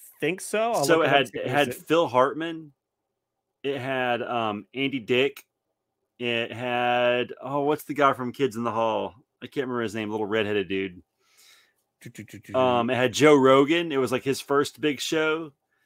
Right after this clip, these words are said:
Speaker 1: David
Speaker 2: Um,
Speaker 1: Foley.
Speaker 2: it had David Foley. That's it. Yeah. And it had, um, oh, there was, uh, it had the woman. Do you guys remember on Liar Liar, the, who, the wife, the wife from Liar Liar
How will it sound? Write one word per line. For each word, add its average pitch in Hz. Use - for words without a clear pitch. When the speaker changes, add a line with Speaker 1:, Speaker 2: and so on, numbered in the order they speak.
Speaker 1:
David 110
Speaker 2:
Um, 107
Speaker 1:
Foley. 117
Speaker 2:
it 135
had 123
David 127
Foley. 120
That's 104
it. 107
Yeah. 110
And 135
it 147
had, 131
um, 113
oh, 120
there 120
was, 117
uh, 110
it 120
had 131
the 113
woman. 135
Do 127
you 147
guys 196
remember 156
on 120
Liar 120
Liar, 110
the, 104
who, 123
the 107
wife, 107
the 110
wife 120
from 117
Liar 110
Liar 98